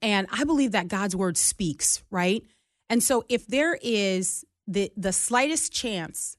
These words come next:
that I am unclear on something or that I have misled somebody, um, I, I, I want to have a posture of humility before the Lord and before his people. And I want to make sure that I'm understood.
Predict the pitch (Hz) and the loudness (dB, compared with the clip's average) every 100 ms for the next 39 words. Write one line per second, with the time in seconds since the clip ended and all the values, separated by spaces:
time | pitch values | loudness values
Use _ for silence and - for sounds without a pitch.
0 | - 190 202 208 226 233 185 - 214 262 | -8 -2 0 2 2 0 -4 -2 -2 -2
1 | - 254 226 - 185 - 185 175 175 180 | -2 -2 0 -2 -4 -4 -4 -2 -4 -2
2 | 196 180 185 202 233 220 185 196 196 196 | 0 0 0 0 2 0 -2 -2 -2 -2
3 | 208 196 196 185 165 165 165 - _ _ | 0 0 0 -2 -2 -2 -4 -8 _ _
4 | _ _ - 202 180 170 151 - _ _ | _ _ -2 0 2 0 -4 -8 _ _
5 | _ _ _ _ _ _ 220 262 294 285 | _ _ _ _ _ _ -2 2 2 0
6 | - 226 277 - 196 247 302 262 226 202 | -2 0 0 -4 -6 -2 0 0 0 -4
7 | 202 180 - 208 220 - 190 180 - 180 | -4 -6 -2 -2 -2 -4 -8 -8 -6 -4
8 | 190 226 240 208 180 - 202 180 170 175 | -2 -2 -2 -6 -6 -4 -2 -2 0 0
9 | 196 269 285 - _ _ - 208 190 - | 0 -2 -4 -14 _ _ -4 -2 -2 -2
10 | 208 190 170 - 233 269 165 170 - _ | -2 -2 -6 -2 -2 -2 -4 -8 -12 _
11 | _ _ _ 226 233 247 226 196 - - | _ _ _ 0 2 2 0 -2 -2 -2
12 | 294 311 269 247 226 220 202 190 - 208 | 0 0 0 -2 -2 -4 -4 -4 -4 -4
13 | 165 - | -6 -8